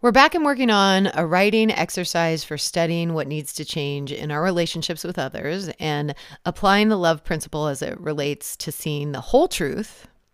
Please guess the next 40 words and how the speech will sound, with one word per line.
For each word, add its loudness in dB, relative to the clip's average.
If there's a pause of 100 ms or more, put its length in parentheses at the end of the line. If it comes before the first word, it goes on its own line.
(160)
not -2
just -6
about 2
you, -4
but -6
about -4
everybody -4
else -8
too. -12 (1040)
We've 4
already 8
revisited 0 (200)
that 2
original -2
moral -2
inventory -6
that -6
we -6
created -2
in -4
the -6
Courage 2 (180)
Study -2
Journal -8
several 0
times, -6
and -2 (440)
today 6
might 4
be 4
the 6
last 8
time 4
that 0
we 0
have 2
to -4
go 0
there 0
in -4